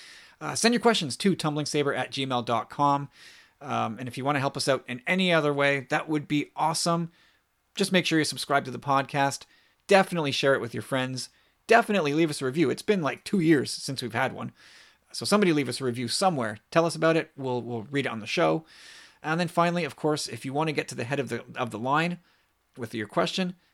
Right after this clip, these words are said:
check us out on Patreon. One dollar, three dollar tiers. That's it. You get a little something at each. And, um, we'd love to see you there.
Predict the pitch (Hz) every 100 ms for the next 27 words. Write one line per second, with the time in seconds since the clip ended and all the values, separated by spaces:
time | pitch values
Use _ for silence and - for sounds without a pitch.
0 | _ _ _ _ _ - 151 147 160 147
1 | 160 165 - 175 170 175 - _ _ -
2 | 147 160 151 151 - 147 143 135 - 135
3 | 123 - - 165 - 135 - _ _ -
4 | 127 123 120 147 147 131 147 135 139 131
5 | - - 110 127 151 156 - - - -
6 | - _ - 127 127 135 135 139 139 -
7 | _ _ _ _ _ _ _ _ _ -
8 | 135 165 170 175 220 147